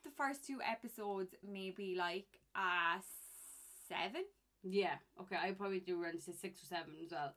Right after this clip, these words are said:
Speaker 2: I think that it was good. I think it was ex-, like, it's, there was so much hype around it. But I think that,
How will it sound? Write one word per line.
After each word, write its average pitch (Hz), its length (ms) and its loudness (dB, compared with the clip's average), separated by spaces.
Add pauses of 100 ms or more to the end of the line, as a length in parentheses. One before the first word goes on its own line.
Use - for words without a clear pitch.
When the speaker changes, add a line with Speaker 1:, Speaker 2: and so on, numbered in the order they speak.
(300)
Speaker 2:
I 190 100 2
think 214 160 0
that 190 160 -2
it - 20 0
was 185 160 -2
good. 196 280 4
I 180 60 0
think 185 160 0
it 185 40 -2
was 180 100 -6
ex-, - 320 -10
like, 170 140 0
it's, 156 160 -10 (140)
there 180 100 2
was 170 120 -2
so 180 120 -4
much 180 140 -2
hype 185 240 0
around 175 220 4
it. 170 160 -2
But 185 60 2
I 180 80 2
think 185 260 -2
that, 190 200 2